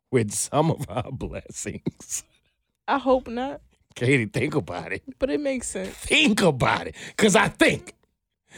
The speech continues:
Speaker 1: I know that's crazy to a lot of people. When you start thinking and shit.
Speaker 2: Yeah, Jesus, I'ma make it. I'ma make it down to him. Yeah, he said, "Well, okay, cool. Uh, Jesus, I,
Speaker 1: Right?
Speaker 2: yeah, I, I'll make it. I'll make it."
Speaker 1: 'Cause I'm not here to say that God ain't God and Jesus ain't Jesus.
Speaker 2: Along the journey, they drop half the blessings. Oops.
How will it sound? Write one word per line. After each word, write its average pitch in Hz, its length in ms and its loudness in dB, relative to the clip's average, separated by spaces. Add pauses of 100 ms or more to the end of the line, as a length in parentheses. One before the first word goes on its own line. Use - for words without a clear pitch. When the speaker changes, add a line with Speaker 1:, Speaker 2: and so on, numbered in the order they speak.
(140)
Speaker 1:
I 170 100 6
know 233 140 6
that's 226 160 6
crazy 233 440 4
to 127 60 0
a 135 80 4
lot 120 180 2
of 101 80 -2
people. 110 240 -2 (180)
When 139 120 6
you 190 80 6
start 180 260 4
thinking 254 320 4
and 254 140 6
shit. 277 260 4
Speaker 2:
Yeah, 403 380 8
Jesus, 320 380 4
I'ma 359 220 2
make 262 220 2
it. 247 60 2
I'ma 269 180 -2
make 311 180 2
it 285 40 0
down 277 200 2
to 262 100 0
him. 247 100 0
Yeah, 247 140 0
he 269 100 0
said, 294 180 0
"Well, 262 300 2
okay, 262 200 -2
cool. 247 280 0 (100)
Uh, - 120 -8
Jesus, 240 440 -2
I, - 40 6
Speaker 1:
Right? 269 160 6
Speaker 2:
yeah, 247 260 2
I, 240 100 -6
I'll 277 60 -4
make 233 220 0
it. 202 180 -4
I'll 240 100 -8
make 220 220 -6
it." 190 160 -10 (100)
Speaker 1:
'Cause 196 140 4
I'm 262 160 6
not 277 220 6
here 269 240 6
to 254 100 4
say 254 280 6
that 240 200 4
God 247 300 6
ain't 240 200 4
God 240 300 6
and 226 120 6
Jesus 226 380 4
ain't 240 220 6
Jesus. 202 580 4 (200)
Speaker 2:
Along 190 400 2
the 170 80 -4
journey, 180 360 0
they 185 140 2
drop 165 320 0
half 175 300 2
the 170 60 -4
blessings. 175 600 -2
Oops. - 360 -10